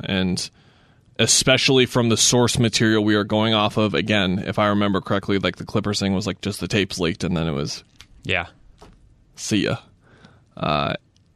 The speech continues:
Speaker 1: this is not going to be that. It's, it's going to be
Speaker 2: Hawks did take a while, I believe.
Speaker 1: it's going to be an arduous process,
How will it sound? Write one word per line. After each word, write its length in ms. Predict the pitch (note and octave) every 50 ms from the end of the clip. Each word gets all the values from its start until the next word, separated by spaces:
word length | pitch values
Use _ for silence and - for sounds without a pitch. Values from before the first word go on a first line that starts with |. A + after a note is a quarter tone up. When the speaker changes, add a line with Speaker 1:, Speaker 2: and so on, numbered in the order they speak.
| _ -
Speaker 1:
this 220 | A#2 A2+ - -
is 220 | A2 G#2 G#2 -
not 380 | G#2+ G#2+ G#2+ G#2+ G#2+ G#2 G#2 -
going 280 | - A2 G#2+ G2+ G2 F#2+
to 120 | - A#2
be 160 | F#2+ F#2 F2 E2
that. 480 | E2+ D2+ B1 A1 - - - - - - -
It's, 300 | - C3 G#2+ - - -
it's 220 | - - G2+ - -
going 320 | - G#2+ G2+ F#2+ F2+ F#2+
to 120 | - -
be 200 | - F#2 F2+ E2+
Speaker 2:
Hawks 280 | D#2+ A2 G#2+ G2+ - -
did 220 | - A2 G2+ F#2+
take 220 | F#2 G2+ G2+ F#2+ -
a 20 | G2
while, 280 | F#2+ F#2 F#2 F#2 F#2
I 80 | F#2 F2+
believe. 580 | F2 F#2 F#2 F#2 F#2 F#2+ F#2 F2+ F#2 - - -
Speaker 1:
it's 160 | - - -
going 180 | - C3 B2+ B2+
to 60 | A#2+
be 60 | B2+
an 60 | B2 A#2
arduous 440 | G#2 A2+ A#2 A2 - A#2+ A2+ -
process, 800 | - - - G#2 G2+ G2 - - G#2+ E2+ E2 - - - - -